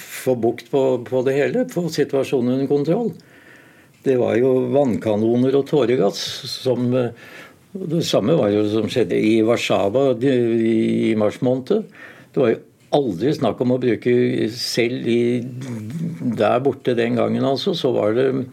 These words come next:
det var ingen som, ingen som ble skutt, så vidt jeg vet, eller som døde i den demonstrasjonen. Men i Mexico, der skulle de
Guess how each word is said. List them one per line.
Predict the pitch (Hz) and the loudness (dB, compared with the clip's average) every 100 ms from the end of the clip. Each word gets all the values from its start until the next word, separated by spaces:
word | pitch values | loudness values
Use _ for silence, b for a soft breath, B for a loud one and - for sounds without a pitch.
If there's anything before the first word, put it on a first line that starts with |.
| B B B B _ _ - | B B B B _ _ -8
det | 165 | -2
var | 120 | 0
ingen | 143 117 92 90 | 2 0 0 0
som, | 151 139 139 | 0 0 0
ingen | 127 98 | 0 0
som | 85 123 | 0 0
ble | 131 | -2
skutt, | 139 - 135 131 - | -2 -2 -4 -6 -8
så | - 127 | -4 0
vidt | 117 120 120 | 0 0 0
jeg | 107 120 | 0 2
vet, | 131 - - | 0 -2 -4
eller | - - 120 117 110 107 | -4 -2 0 0 0 -2
som | 120 123 | -2 2
døde | 135 107 98 104 | 2 4 2 2
i | 117 117 | 2 2
den | 104 107 | 2 0
demonstrasjonen. | 107 117 135 123 143 143 226 170 b b b b b b b b b _ _ _ _ _ _ _ - | 0 -2 -2 0 0 0 0 -2 b b b b b b b b b _ _ _ _ _ _ _ -4
Men | 123 | -2
i | 135 | 2
Mexico, | 131 123 147 147 208 196 | 0 0 0 2 2 0
der | 170 127 131 165 170 165 - - | 0 0 2 2 0 -6 -14 -10
skulle | - 175 131 104 | -2 0 0 0
de | 117 | 2